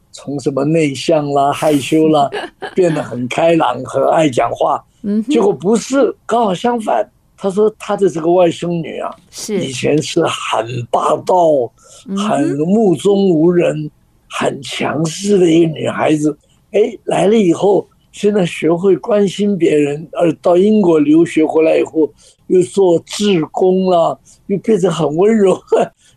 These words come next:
Speaker 1: 所以我就想，我说，“哎，我们卡内基训练并不是要把人都塑造成一个样哦。
Speaker 2: 是，
Speaker 1: 有的人在这里
Speaker 2: 是，是。
Speaker 1: 变成更关怀、更温柔，有的人是太内向、太害羞，
Speaker 2: 是。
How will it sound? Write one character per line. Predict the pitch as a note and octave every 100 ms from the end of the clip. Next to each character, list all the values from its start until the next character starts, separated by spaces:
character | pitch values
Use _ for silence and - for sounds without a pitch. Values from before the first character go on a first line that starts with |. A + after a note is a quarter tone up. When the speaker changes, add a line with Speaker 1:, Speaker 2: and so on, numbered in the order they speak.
| -
Speaker 1:
所 | A#3
以 | A3+
我 | F#3
就 | D#3+ D#3
想， | - -
我 | A#2 C3+
说 | -
，“哎， | F#3+ E3+ _ _ _
我 | F3+ C3+
们 | C#3+ E3+ F#3 -
卡 | - -
内 | D#3
基 | D#3 E3
训 | - F3
练 | D#3+ D3+
并 | B2+ F#3+ D#3+
不 | D3+
是 | - E3
要 | D#3+
把 | D3 G2+
人 | A2+ B2+ D3
都 | D#3 E3
塑 | - F#3+ D#3+
造 | D3+ C#3+
成 | C3+ C3+ C3
一 | E3+ F3
个 | E3
样 | F3 D#3
哦。 | C3 G2+ G2+ -
Speaker 2:
是， | - A3+ G3+
Speaker 1:
有 | E3+
的 | G#3+
人 | G3
在 | F3+ F#3
这 | E3+
里 | F#3
Speaker 2:
是， | D3+
是。 | -
Speaker 1:
变 | F#3 D3+
成 | C#3 D3+ D3+ _
更 | - F3
关 | D3 F3 F#3 F#3
怀、 | D#3 C#3 C3 C#3+ D3
更 | D3 E3+ E3
温 | F3+ F3
柔， | C#3+ C#3+
有 | D3+ D#3
的 | G3
人 | F#3 E3+
是 | F3 D#3+ _ -
太 | - G3+ G3 E3+ E3 D#3 D3+ D3 D#3
内 | F#3 D#3
向、 | C#3 F3 D#3
太 | D3 E3+
害 | D#3+ E3+ D#3+
羞， | - E3 E3+
Speaker 2:
是。 | - - G3